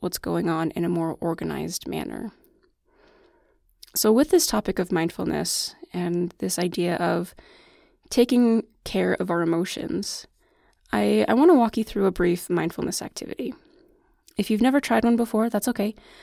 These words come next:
I promise it isn't hard. It only takes a few minutes. And really all you need to do is, is just breathe. You can do that, right? <laughs>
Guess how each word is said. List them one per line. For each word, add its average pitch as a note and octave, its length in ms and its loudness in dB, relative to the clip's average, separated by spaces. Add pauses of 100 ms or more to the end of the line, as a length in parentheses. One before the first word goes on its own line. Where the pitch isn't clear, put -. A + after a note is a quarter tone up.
(180)
I - 60 0
promise F3+ 320 2
it F#3 80 4
isn't G#3+ 200 4
hard. G3+ 320 2
It F#3+ 120 0
only F#3 160 4
takes - 240 -2
a G3 60 -2
few G#3 160 -2
minutes. F#3 440 0 (560)
And G#3+ 300 4
really B3 260 4
all C4+ 120 6
you B3+ 120 6
need A3 160 4
to - 120 -6
do F3+ 340 2
is, F3 560 -2
is F3 80 -6
just - 240 -8
breathe. - 260 -10 (640)
You E4+ 80 4
can F4+ 100 6
do G#3 120 4
that, - 120 -10
right? A3 240 -8 (380)
<laughs> B3 80 -2